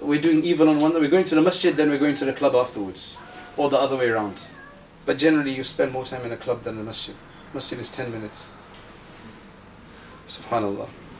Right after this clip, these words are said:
The reason we've closed this door is because it gets too cold.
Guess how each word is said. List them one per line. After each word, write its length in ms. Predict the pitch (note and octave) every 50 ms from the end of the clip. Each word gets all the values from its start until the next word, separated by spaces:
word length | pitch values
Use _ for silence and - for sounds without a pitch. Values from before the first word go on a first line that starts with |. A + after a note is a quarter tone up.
| - - - - - - - - - - - E3
The 120 | D3+ E3
reason 340 | F#3 A#3 A#3+ G#3 G#3 G3 F#3
we've 280 | E3+ E3 D#3+ - - - - - - - - - - -
closed 300 | - F#3 F#3+ F3 D3 D3+
this 160 | D3+ - -
door 340 | - E3 E3 C#3 A#2+ A2+ - - - - - - - - - - - - - - - - - - -
is 100 | C#3+ C3
because 640 | C3 D3 C#3+ - D#3 C#3+ C3+ - - - - - - - - - -
it 80 | C3+ C3+
gets 200 | D3 - - -
too 160 | - C#3 C3+
cold. 440 | - - C3 B2 G#2+ G2+ - -